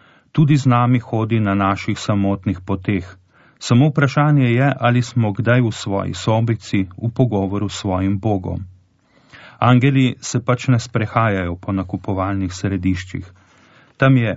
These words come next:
preveč hrupa in premalo časa. Angelov pač ni na trendovskih zabavah, ker imajo nekoliko bolj staromoden glasbeni okus.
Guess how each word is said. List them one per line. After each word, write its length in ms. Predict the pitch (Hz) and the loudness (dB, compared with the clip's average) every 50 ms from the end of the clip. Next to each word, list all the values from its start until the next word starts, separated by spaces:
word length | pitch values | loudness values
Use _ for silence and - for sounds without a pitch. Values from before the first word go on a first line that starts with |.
| - - - | -6 -8 -6
preveč 400 | - 113 107 110 101 - - - - | -4 -2 -2 -2 -4 -6 -6 -6 -2
hrupa 500 | - 123 147 147 147 - 135 120 120 117 - | 0 2 2 2 2 2 2 2 0 0 -2
in 200 | - 120 120 120 | 0 2 2 2
premalo 500 | 120 - 120 110 104 98 92 90 92 95 | 2 2 0 0 0 -2 -2 -2 -4 -4
časa. 560 | 90 - - 104 90 90 90 - - 85 92 90 - - - - _ _ _ _ _ _ _ _ _ _ _ _ - - | -4 -4 -4 -4 -4 -4 -6 -6 -6 -6 -6 -8 -12 -20 -20 -20 _ _ _ _ _ _ _ _ _ _ _ _ -16 -6
Angelov 600 | - 120 131 151 143 156 147 139 139 135 - - - | 0 2 4 4 4 4 2 2 2 0 -2 -4 -2
pač 280 | 139 135 135 - - | -2 -2 -2 0 2
ni 180 | 156 147 139 110 | 2 4 4 2
na 160 | - 107 104 104 | 2 0 0 0
trendovskih 640 | - - 123 120 117 113 110 98 - - 110 101 | 0 2 2 4 4 2 0 -4 -4 -2 -2 -2
zabavah, 600 | 98 95 95 92 92 104 98 98 95 85 87 87 85 - - _ _ _ _ _ - 117 - - | 0 -2 -2 0 0 2 2 0 0 -2 -4 -6 -8 -12 -20 _ _ _ _ _ -20 -20 -10 -4
ker 340 | - 117 101 98 95 - 90 - - - - - - - _ _ | -2 0 0 0 -2 -4 -6 -12 -16 -20 -20 -20 -20 -20 _ _
imajo 400 | - 120 120 127 120 120 123 123 | 0 4 4 6 6 4 2 2
nekoliko 560 | 120 113 107 - - 123 120 120 120 117 - 117 | 0 -2 -2 -2 -2 -2 0 0 0 -2 -2 -2
bolj 220 | 107 117 117 110 | 0 0 0 0
staromoden 720 | - - - 117 107 101 101 104 104 104 101 92 92 92 | -2 -2 -2 -2 0 0 0 0 0 0 0 0 -2 0
glasbeni 500 | 95 101 95 95 92 92 - 98 98 95 | 0 0 0 0 -2 -2 -4 -2 -2 -2
okus. 460 | 90 90 90 - 107 101 - - - | -2 -4 -4 -6 -6 -6 -8 -10 -18